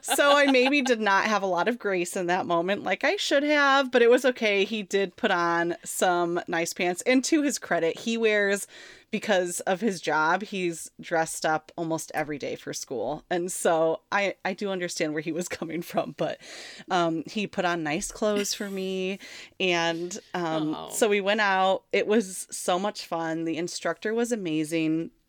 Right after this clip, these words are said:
Speaker 1: And part of this that I kind of knew going into it is that I think it's been difficult for us to feel close lately because he's working so much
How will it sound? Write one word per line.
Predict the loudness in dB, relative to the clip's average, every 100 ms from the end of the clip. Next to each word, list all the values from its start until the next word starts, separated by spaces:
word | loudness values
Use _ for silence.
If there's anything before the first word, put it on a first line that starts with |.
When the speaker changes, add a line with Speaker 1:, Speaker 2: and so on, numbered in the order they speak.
| _ _ _ _ -20 -6
Speaker 1:
And | 0 2 0 -2 -10 -18 -20 _
part | 0 2
of | 2
this | 0 2
that | 2 2
I | 0
kind | -4 -6 -6
of | -4
knew | -4
going | -2 -2 -2
into | -4 -4 -2
it | -2 -2
is | -4 -6
that | -4 -4 -4 -10 _ _ _ 0
I | 0
think | 2 2 2
it's | -2
been | -4 -4
difficult | 2 0 0 -2 -2 -2
for | -4 -2
us | -2 -4
to | -6
feel | -4 -4
close | -4 -6 -6 -4
lately | -4 -2 -2 -2
because | -4 -6 -4 -2 -4 -8
he's | -16 -12 -8 -6 -4
working | -4 -4 -6
so | -4 -6
much | -6 -6 -8 -10